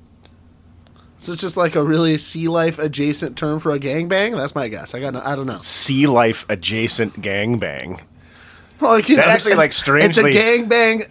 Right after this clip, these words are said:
Speaker 1: and an ocean villa.
Speaker 2: Strangely
Speaker 1: The octopus.
Speaker 2: fits what I, what I was considering, which would just be, like, some hentai tentacle thing.
Speaker 1: Oh, tentacle porn.
Speaker 2: The tentacle porn is a really bizarre thing that people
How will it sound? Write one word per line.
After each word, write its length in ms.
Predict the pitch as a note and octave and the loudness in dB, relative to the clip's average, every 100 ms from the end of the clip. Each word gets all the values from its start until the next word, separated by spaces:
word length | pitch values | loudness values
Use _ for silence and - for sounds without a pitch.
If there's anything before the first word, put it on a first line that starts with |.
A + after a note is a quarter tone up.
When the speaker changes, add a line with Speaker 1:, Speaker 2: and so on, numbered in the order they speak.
| F#3+ | 0
Speaker 1:
and 120 | F#3+ | 2
an 100 | F#3 | 4
ocean 360 | F#3+ G3 G3 F#3+ | 4 4 4 0
villa. 400 | E3+ E3 A2 E2+ - - - - _ - - - _ - | 2 2 2 -6 -18 -20 -20 -20 _ -20 -20 -20 _ -12
Speaker 2:
Strangely 560 | - C3 D3+ D#3+ F3+ | -6 0 2 2 2
Speaker 1:
The 60 | A#3 | 2
octopus. 420 | B3 D3 A#2 - | 2 2 2 0
Speaker 2:
fits 80 | - | -2
what 120 | A2 | 0
I, 120 | G#2+ | 2
what 180 | G#2+ G#2 | 0 0
I 120 | G2+ | 0
was 180 | A2 F#2+ | 0 -2
considering, 420 | - F#2 F#2+ E2 | -6 -8 -8 -8
which 160 | E2+ E2+ | -10 -10
would 120 | F#2 | -10
just 160 | F2+ - | -10 -8
be, 80 | F#2 | -8
like, 200 | F2 - | -8 -6
some 200 | G#2 E2+ | -8 -8
hentai 540 | - F#2+ F2+ E2+ D#2+ - _ _ _ | -8 -8 -6 -6 -8 -12 _ _ _
tentacle 580 | - A2 F#2+ - E2+ D#2+ - _ - | -8 -6 -6 -6 -8 -10 -16 _ -20
thing. 340 | - F2+ C#2+ - _ - | -12 -10 -10 -16 _ 0
Speaker 1:
Oh, 240 | F#3 C#3+ | 2 2
tentacle 520 | C3 - G#3+ D#3+ C3+ | -2 -4 -2 -2 -4
porn. 400 | A2+ A2+ F2+ E2 - _ _ _ _ _ - _ _ _ - | -4 -6 -10 -16 -20 _ _ _ _ _ -20 _ _ _ -12
Speaker 2:
The 120 | B2+ - _ _ | -12 -12 _ _
tentacle 500 | - A#3+ F3 G2+ F2 _ | -2 2 2 -2 -8 _
porn 280 | - F#2+ E2+ | -8 -6 -6
is 120 | D#2+ | -8
a 60 | E2+ | -10
really 360 | F2 A2+ G#2 F2 | -10 -6 -6 -6
bizarre 540 | E2 D#2 D#2+ D2 C#2 - - _ _ _ - | -8 -10 -10 -10 -14 -20 -20 _ _ _ -20
thing 240 | - F2+ E2+ | -12 -12 -12
that 120 | D2+ | -14
people 380 | F2 D#2+ D2+ | -14 -14 -16